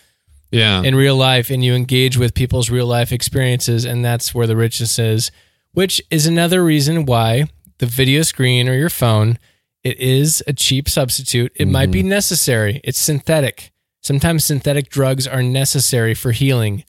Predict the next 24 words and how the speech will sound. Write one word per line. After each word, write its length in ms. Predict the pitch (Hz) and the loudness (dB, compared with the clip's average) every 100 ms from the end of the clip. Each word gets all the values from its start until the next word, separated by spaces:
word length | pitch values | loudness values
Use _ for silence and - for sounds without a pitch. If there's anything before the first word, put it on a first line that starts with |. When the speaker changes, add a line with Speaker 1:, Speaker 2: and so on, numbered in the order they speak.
| _ _ _ _ _ | _ _ _ _ _
Speaker 2:
but 200 | 131 123 | -2 0
it's 200 | 127 127 | 0 -2
not 300 | 143 139 135 | 0 0 -2
the, 140 | 131 - _ _ _ | -4 -6 _ _ _
it's 220 | - 147 | -10 -2
not 180 | 143 147 | 0 0
all 220 | 127 127 | 2 2
the 100 | 127 | 2
way. 380 | 120 123 117 107 | 0 2 2 0
And 160 | 113 113 | -2 -2
I 60 | |
think 240 | 117 131 135 | -2 -4 -2
that's 200 | 127 - | -4 -2
what 140 | 123 | -4
you're 80 | 113 | -2
touching 380 | - 131 - 123 | -2 0 0 0
on, 180 | 113 | 0
Jeff, 320 | 113 120 110 123 | 0 0 0 -2
is 80 | 117 | 0
that, 200 | 110 113 - _ _ _ _ - | 0 -2 -10 _ _ _ _ -8
and, 200 | 127 120 131 | -4 -2 0
and 160 | 135 | 0
Andy 360 | 120 110 110 120 | 0 0 2 2
and, 280 | 113 120 | 2 0